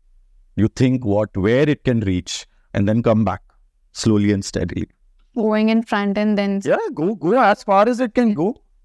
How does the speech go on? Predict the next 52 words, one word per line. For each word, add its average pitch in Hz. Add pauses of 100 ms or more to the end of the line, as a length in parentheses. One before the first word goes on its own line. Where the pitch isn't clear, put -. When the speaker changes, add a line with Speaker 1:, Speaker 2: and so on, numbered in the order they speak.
Speaker 1:
Why 165
not? 202
Who's 143
asking 190
you? 196
You're 147
not 185
doing 185
it, 110
right? 151
It's 127
in 143
thought. 147 (320)
But 117
at -
least 180
in 196
thought, 160
you 196
can 175
reach 156
as 160
far 147
as 139
you 135
can. 156 (400)
And 165
then 190
you 220
slowly 214
and 214
steadily 190
start. 160
So 165
it's 151
a 175
deductive 160
principle 147
also. 139
It's -
a 113
deductive 120
theory. 123 (520)
But -
that 151
is 175
one 190
way 165
to 165
look 120
at 90
it. -